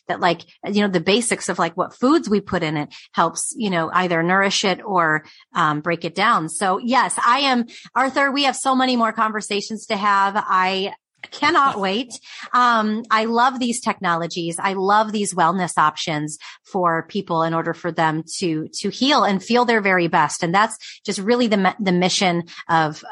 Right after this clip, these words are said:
of giving everyone access to information and performance athletes so they can build whatever life that they want to build. That, that level of freedom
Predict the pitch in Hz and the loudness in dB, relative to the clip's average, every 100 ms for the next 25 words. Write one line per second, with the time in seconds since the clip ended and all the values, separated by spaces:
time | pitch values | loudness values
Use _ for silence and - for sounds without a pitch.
0 | 415 196 160 170 208 208 190 190 185 175 | -6 -4 -4 -2 0 0 0 0 0 2
1 | 170 165 170 170 - 175 156 - - - | 0 0 -2 -2 0 0 0 -4 -8 -2
2 | 196 180 170 165 - - - 226 214 202 | 2 2 0 -4 -12 -20 -6 -2 0 0
3 | 175 175 - 180 160 165 - 180 160 156 | 0 0 0 0 0 -2 0 2 2 0
4 | 151 - - 185 - 185 180 170 156 - | -4 -8 -8 -8 0 2 2 0 -2 0
5 | 190 175 - 170 160 - - 185 175 180 | 0 0 0 -2 -2 -6 -4 -2 0 0
6 | 180 190 170 160 160 185 196 175 170 175 | -2 -4 -2 -2 -6 -4 2 2 2 0
7 | 190 254 269 226 190 - 156 151 151 143 | 2 2 2 2 0 -2 -4 -2 -2 -2
8 | 139 147 131 156 160 - - 208 185 175 | -2 -2 -2 -2 -2 -2 0 0 2 0
9 | - 208 202 185 | 0 -2 2 2